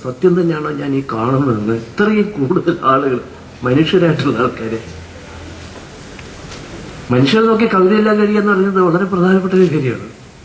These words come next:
സാധാരണ എനിക്ക് അങ്ങനെ ഒരു സന്ദർഭം കിട്ടാറില്ല. എല്ലാം ചരട്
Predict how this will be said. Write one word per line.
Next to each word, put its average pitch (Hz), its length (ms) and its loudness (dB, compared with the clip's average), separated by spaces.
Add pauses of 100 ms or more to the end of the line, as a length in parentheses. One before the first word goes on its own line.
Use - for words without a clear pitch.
(920)
സാധാരണ 180 360 4
എനിക്ക് 180 200 4
അങ്ങനെ 170 380 2 (100)
ഒരു 156 300 4
സന്ദർഭം 151 380 0
കിട്ടാറില്ല. 120 440 -4 (1600)
എല്ലാം 170 400 4
ചരട് 170 260 2